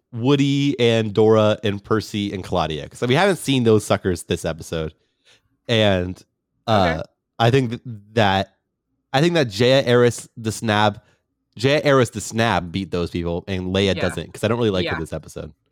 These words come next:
Speaker 2: I would agree with that. That's fine.
Speaker 1: It's a pretty big shakeup, but that's how it's gonna be.
Speaker 2: Yeah.
Speaker 1: Um, and then who else
Speaker 2: Um,
Speaker 1: do we see? We saw Iota,
Speaker 2: well,
Speaker 1: who died. We
Speaker 2: we saw
Speaker 1: saw
Speaker 2: Iota, who died, Hannah dies, and Kellen dies, and then we also met Jeff, who also died.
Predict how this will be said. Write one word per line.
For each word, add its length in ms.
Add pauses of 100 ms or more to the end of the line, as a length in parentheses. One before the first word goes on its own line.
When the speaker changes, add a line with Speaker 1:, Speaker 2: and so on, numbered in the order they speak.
Speaker 2:
I 80
would 100
agree 160
with 120
that. 180 (180)
That's 140
fine. 260 (1500)
Speaker 1:
It's 80
a 40
pretty 200
big 200
shakeup, 480
but 100
that's 160
how 80
it's 100
gonna 160
be. 320 (420)
Speaker 2:
Yeah. 220
Speaker 1:
Um, 180 (280)
and 140
then 100
who 140
else 120
Speaker 2:
Um, 20
Speaker 1:
do 60
we 60
see? 260
We 100
saw 180
Iota, 400
Speaker 2:
well, 80
Speaker 1:
who 100
died. 420 (600)
We 100
Speaker 2:
we 60
saw 340
Speaker 1:
saw 60
Speaker 2:
Iota, 280
who 120
died, 360
Hannah 360
dies, 400
and 180
Kellen 400
dies, 320
and 140
then 140
we 100
also 320
met 240
Jeff, 340
who 160
also 340
died. 420